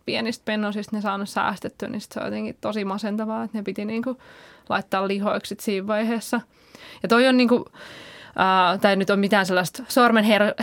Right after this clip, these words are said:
heristelyä ja jälkiviisautta, mutta to-, ää, ton takia mä yleensä sanon ihmisille, että, että ennen kuin kannattaa, niinku, aloittaa se sijoittaminen, niin kannattaa olla, niinku, jonkinlainen puskuriraha tilillä, koska sulla olisi saattanut käydä semmoinen nihkeä juttu, että jos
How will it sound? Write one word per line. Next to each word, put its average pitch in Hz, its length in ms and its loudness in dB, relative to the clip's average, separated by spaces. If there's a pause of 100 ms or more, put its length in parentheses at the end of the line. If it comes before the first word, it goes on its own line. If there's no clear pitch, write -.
heristelyä 196 680 4
ja 190 100 4
jälkiviisautta, 196 680 4
mutta 185 260 0
to-, - 100 -6 (260)
ää, 180 600 2
ton 214 140 2
takia 220 200 2
mä 190 100 2
yleensä 196 220 0
sanon 202 260 0
ihmisille, 190 360 0
että, 170 200 -2 (480)
että - 160 -6
ennen 233 420 4
kuin 190 360 0 (520)
kannattaa, 190 500 0
niinku, 170 180 0
aloittaa 247 360 0
se 233 100 -2
sijoittaminen, 196 520 -2
niin 175 80 -4
kannattaa 180 340 -2
olla, 175 140 0
niinku, 185 320 -6
jonkinlainen 208 680 0
puskuriraha 185 640 -2
tilillä, 208 360 -2
koska - 280 -8
sulla 185 180 -2
olisi 180 240 -2
saattanut 247 560 2
käydä 180 300 0
semmoinen 202 680 0
nihkeä 175 320 -4
juttu, 185 280 -6
että 175 140 -6
jos - 160 -10